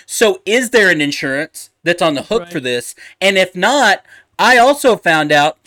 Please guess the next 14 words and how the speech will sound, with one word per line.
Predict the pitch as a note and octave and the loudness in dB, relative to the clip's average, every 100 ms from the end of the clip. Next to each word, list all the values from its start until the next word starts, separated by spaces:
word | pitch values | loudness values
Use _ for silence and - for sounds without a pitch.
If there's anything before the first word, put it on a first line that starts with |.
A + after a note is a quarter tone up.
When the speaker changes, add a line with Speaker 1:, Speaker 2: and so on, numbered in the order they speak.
| _ | _
Speaker 1:
that | D#3+ F#3+ | -4 -2
in | G3 F#3 | -2 -6
twenty | - C#4+ C#4+ | 0 0 0
twenty, | A3+ B3+ C4+ B3+ A3 - _ _ | -4 -2 0 0 -2 -10 _ _
this | D3 A#3+ - | -2 -2 -2
happened | C4 C4+ C#4 B3+ G#3+ - _ _ | -4 -4 -2 -6 -8 -20 _ _
ten | - - B3+ B3 A3+ - _ _ - | -8 -4 -2 -2 -6 -8 _ _ -18
times. | - A3+ G#3 A#2 A2+ - - - _ _ _ _ _ _ | -4 -2 -2 -4 -10 -18 -18 -20 _ _ _ _ _ _
Speaker 2:
What? | E3 D3+ G3+ - - _ _ _ _ _ _ _ _ _ - | -20 -16 -16 -18 -20 _ _ _ _ _ _ _ _ _ -6
Speaker 1:
Ten | - C#4 B3+ | -2 0 0
times | A#3 G#3+ E3+ | 2 2 0
in | E3+ | -10
twenty | D#3 E3+ D3+ | -8 -8 -10
twenty. | C#3 C#3+ G#2+ | -10 -10 -12